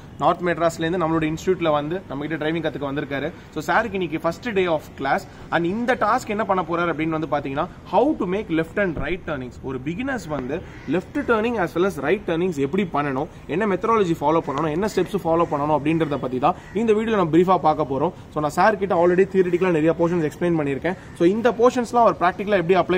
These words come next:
பண்றாரு, அவரோட driving level performance எப்படி வருது அப்படின்றத நம்ம பார்ப்போம். So, viewers, நம்ம இப்ப டாஸ்க் start பண்றோம். So,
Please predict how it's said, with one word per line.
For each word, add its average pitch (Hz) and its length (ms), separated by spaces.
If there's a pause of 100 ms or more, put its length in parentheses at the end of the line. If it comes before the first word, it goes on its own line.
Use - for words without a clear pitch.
பண்றாரு, 151 380 (300)
அவரோட 151 260
driving 202 320
level 165 220
performance 190 420
எப்படி 165 180
வருது 151 240
அப்படின்றத 151 400 (240)
நம்ம 175 140 (100)
பார்ப்போம். - 240 (3500)
So, 175 160
viewers, 196 300 (180)
நம்ம 139 160
இப்ப 139 160
டாஸ்க் 175 280
start 165 280
பண்றோம். 160 280 (1200)
So, - 60